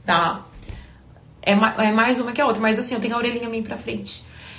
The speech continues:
Então, assim, eu passei, eu lembro, gente, que eu passei toda a minha adolescência focando nessa minha orelha. Eu acordava todos os dias,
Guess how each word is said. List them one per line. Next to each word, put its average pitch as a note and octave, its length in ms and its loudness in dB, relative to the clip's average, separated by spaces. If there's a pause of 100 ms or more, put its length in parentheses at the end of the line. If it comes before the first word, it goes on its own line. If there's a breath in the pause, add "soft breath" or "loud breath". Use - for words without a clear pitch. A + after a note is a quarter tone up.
(160 loud breath)
Então, D4 140 10
assim, D4 300 4
eu C4 140 8
passei, B3+ 580 4
eu A#3 80 4
lembro, A#3 400 2
gente, G3 260 2
que - 80 -2
eu A3 60 0
passei G#3+ 720 4
toda E4 440 8
a C4 380 6
minha A#3+ 460 -2
adolescência A3 1400 4 (640 soft breath)
focando B3 760 6
nessa A3+ 320 0
minha A3 180 4
orelha. F#3 340 4
Eu F#3+ 100 8
acordava A3 540 6
todos C4+ 380 6
os C#4 160 -2
dias, G#3 540 0